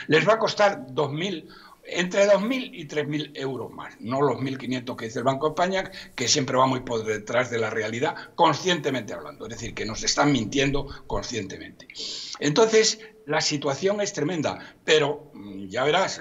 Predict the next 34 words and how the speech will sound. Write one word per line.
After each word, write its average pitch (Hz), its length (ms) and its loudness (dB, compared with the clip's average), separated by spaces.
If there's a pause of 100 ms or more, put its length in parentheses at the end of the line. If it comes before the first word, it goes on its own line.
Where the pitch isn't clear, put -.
(120)
eh, 95 320 -10
yo 135 160 -6
creo 180 220 -6
que, 107 420 -4
eh, 95 320 -6
vamos, 139 360 0
en 92 120 -4
dos, 139 160 0
tres 160 240 0
días 190 400 4 (240)
se - 240 0
va 185 160 8
a 214 100 4
publicar 180 480 -2
el 156 140 0
I 156 60 -2
P 151 180 -4
C 139 300 -6 (240)
de 98 420 -6
este, 101 920 -4
de 95 840 -2
este 123 280 2
mes 113 160 2
de 85 80 -4
junio. 87 440 -6 (240)
Y 160 140 6
a - 140 4
pesar 208 520 2 (320)
de 147 320 0
que 147 340 -4
esta 202 340 0
mentira 180 440 -4
con 151 240 -8
patas, 165 420 0